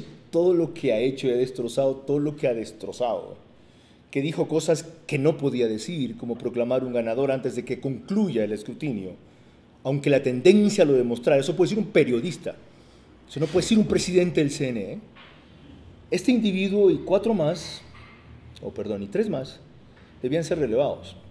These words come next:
Y otra vez aquí interviene Mangas. El procurador estaba inclinado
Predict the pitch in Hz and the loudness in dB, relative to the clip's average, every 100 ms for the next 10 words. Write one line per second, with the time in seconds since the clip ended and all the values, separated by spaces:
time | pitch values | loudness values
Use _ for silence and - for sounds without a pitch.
0 | - - 135 147 156 156 143 165 139 139 | -20 -6 -4 0 0 -2 -6 -6 -6 -6
1 | 143 151 156 - - - - - - - | -6 -8 -10 -14 -18 -20 -20 -20 -20 -20
2 | - - - - - 139 143 143 135 143 | -20 -20 -20 -20 -12 -8 -4 2 6 8
3 | 190 - 170 175 180 - 151 143 170 185 | 6 4 2 2 -2 -4 0 2 4 2
4 | 190 165 | 0 -2